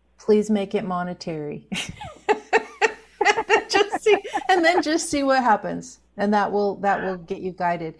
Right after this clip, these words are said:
And then, of course, Annie, the thing is, you gotta start. Like,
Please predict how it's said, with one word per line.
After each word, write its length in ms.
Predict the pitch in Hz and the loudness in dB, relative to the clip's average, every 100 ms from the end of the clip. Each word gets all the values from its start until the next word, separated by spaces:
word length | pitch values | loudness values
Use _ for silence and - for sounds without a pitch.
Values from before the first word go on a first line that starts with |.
| - - | -20 -4
And 140 | 254 277 | 2 4
then, 160 | 302 | 4
of 100 | 285 | 2
course, 240 | 285 302 302 | -2 -2 -2
Annie, 260 | 254 277 | -4 -2
the 120 | 240 247 | -4 -4
thing 180 | 277 | -4
is, 260 | 277 262 254 _ _ _ _ - | -2 -4 -6 _ _ _ _ -8
you 100 | 226 | 0
gotta 200 | 294 285 | 2 2
start. 560 | - 262 247 180 - _ _ _ _ - | -2 2 2 0 -8 _ _ _ _ -2
Like, 360 | 202 190 - | -2 -2 -6